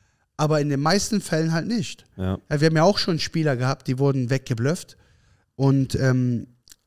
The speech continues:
Speaker 1: haben sich von etwas leiten lassen, von einer Aussage, die am Ende niemand einhalten konnte. Und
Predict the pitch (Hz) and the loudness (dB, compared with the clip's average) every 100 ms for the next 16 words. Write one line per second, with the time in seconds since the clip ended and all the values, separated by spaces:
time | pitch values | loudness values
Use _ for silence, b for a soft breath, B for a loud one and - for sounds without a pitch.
0 | _ _ - 131 139 131 - 127 123 - | _ _ -4 -2 -2 -2 0 0 0 0
1 | 113 - - - 117 165 - 139 117 113 | -2 -2 -8 -4 0 0 0 2 2 0
2 | 151 202 - 127 127 113 147 160 139 135 | -4 -6 -4 0 2 4 4 4 2 2
3 | 143 208 165 127 147 143 170 165 170 208 | 2 -2 -8 -4 -2 0 -2 -2 -2 -2
4 | 202 175 - - - 240 262 156 104 - | -2 -4 -8 -10 -2 2 2 2 0 -4
5 | 107 98 98 - _ _ _ _ _ _ | -6 -6 -10 -14 _ _ _ _ _ _
6 | _ - - - - | _ 4 6 8 6